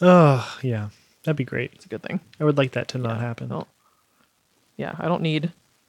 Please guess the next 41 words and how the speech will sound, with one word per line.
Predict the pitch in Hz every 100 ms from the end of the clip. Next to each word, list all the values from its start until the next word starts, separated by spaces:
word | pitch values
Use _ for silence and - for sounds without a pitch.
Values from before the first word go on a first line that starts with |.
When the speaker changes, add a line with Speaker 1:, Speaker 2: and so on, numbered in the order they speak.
| _ _ _
Speaker 2:
our | -
grandmother | 165 160 156 151 151 165 -
yelling | 165 156 147
at | 143
me. | 143 147 165
She | - 180
gets, | 175 170
like, | 156
really | 160 156
mad | 156 156
at | 156
me. | 151 165 _ -
When | 180
she | - 247
finds | 226 233
out | 220 202
that | 175
I |
do | 160 156
something, | - 147 151 151
like, | 147 -
stupid | - 156 143 147 170 190
out | 160
in | 156
public | 156 147 151 160
where | 147
I, |
like, | 147 143
get | 160
mad | 147 143
at | -
somebody, | - 156 156 156 _ -
Speaker 1:
Yep. | 120 135 - _ 247
Speaker 2:
you | 247
know, | 165
rightfully | 165 170 - 170 175
out | 156
in | -
public, | 156 160 190
she's | - 185
like, | 208